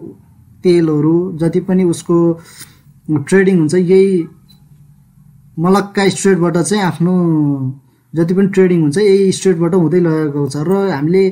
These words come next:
जियोपोलिटिक्समा यो पनि बुझ्नुपर्छ कि इन्डियनको दबदबा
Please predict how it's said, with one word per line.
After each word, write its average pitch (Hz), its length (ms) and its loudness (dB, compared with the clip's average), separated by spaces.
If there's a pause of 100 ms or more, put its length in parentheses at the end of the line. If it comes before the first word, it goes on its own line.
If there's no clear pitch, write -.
(400)
जियोपोलिटिक्समा 185 720 0
यो 180 140 2
पनि 202 140 0
बुझ्नुपर्छ 165 460 -4
कि 160 140 -10 (100)
इन्डियनको 196 540 0
दबदबा 170 480 -2